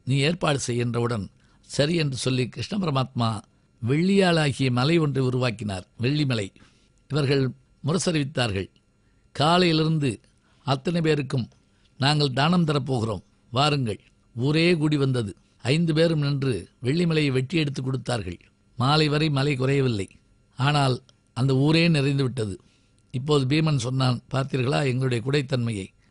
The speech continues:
ஆனாலும் இது குறையவில்லையே, என்ன செய்யலாம்?" என்று கேட்டானாம். "இருங்கள்" என்று சொல்லிவிட்டு கிருஷ்ண பரமாத்மா கர்ணனை அழைத்து வரச் சொன்னாராம்.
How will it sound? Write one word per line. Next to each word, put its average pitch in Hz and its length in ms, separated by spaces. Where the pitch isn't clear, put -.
ஆனாலும் 202 400
இது 170 120
குறையவில்லையே, 156 680
என்ன 151 200
செய்யலாம்?" 147 360
என்று 131 160
கேட்டானாம். 117 440
"இருங்கள்" 143 440
என்று 131 220
சொல்லிவிட்டு 135 480
கிருஷ்ண 143 200
பரமாத்மா 156 540
கர்ணனை 160 400
அழைத்து 139 260
வரச் 120 200
சொன்னாராம். 113 420